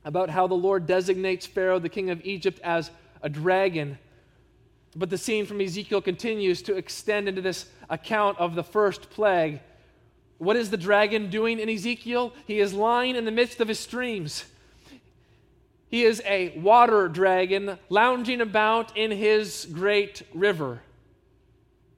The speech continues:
And he makes this audacious proclamation,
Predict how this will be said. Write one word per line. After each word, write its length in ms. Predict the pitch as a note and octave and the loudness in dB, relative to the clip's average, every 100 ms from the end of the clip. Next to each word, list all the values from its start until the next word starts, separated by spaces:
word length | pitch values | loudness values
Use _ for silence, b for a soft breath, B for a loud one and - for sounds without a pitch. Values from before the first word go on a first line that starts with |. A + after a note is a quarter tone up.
| _ _ _ _ _ _ _ _ - | _ _ _ _ _ _ _ _ -2
And 100 | G#3 | -2
he 80 | G#3+ | 0
makes 360 | A3+ B3 F3 | 2 2 0
this 340 | F#3 A#3+ A3+ - | 0 0 0 -2
audacious 760 | F#3+ G3 F#3 A#3 - A#3 A3 - | 0 4 4 2 2 0 -2 -4
proclamation, 880 | - A3 A3 G#3+ A3+ A3 - D#3 | 0 0 0 -2 0 0 -4 -6